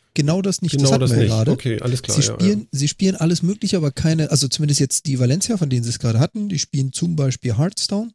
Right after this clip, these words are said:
Speaker 1: ist ja da auch mit in dem Artikel erwähnt, und sie spielen halt querbeet durch.
Speaker 2: Mhm.
Speaker 1: Also da gibt's ja eine ganze Menge Spiele.
Speaker 2: Ja. Okay. Ähm, hm.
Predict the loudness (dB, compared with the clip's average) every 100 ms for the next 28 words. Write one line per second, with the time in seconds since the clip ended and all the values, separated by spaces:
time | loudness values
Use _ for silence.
0 | _ -8 -4 -4 -6 -6 -6 -6 -4 -4
1 | -4 -2 -2 -2 -8 -20 -20 _ -2 0
2 | 2 4 4 2 -2 -2 -4 -6 -10 _
3 | -8 -8 -8 -4 0 0 2 0 2 0
4 | 2 2 0 -2 -10 -12 -16 _ -14 -14
5 | -14 _ _ _ _ _ _ _ _ _
6 | -12 -8 -10 -12 _ _ -20 -20 _ _
7 | _ -2 0 2 0 0 -2 -6 -12 _
8 | _ _ _ -6 -2 -2 -6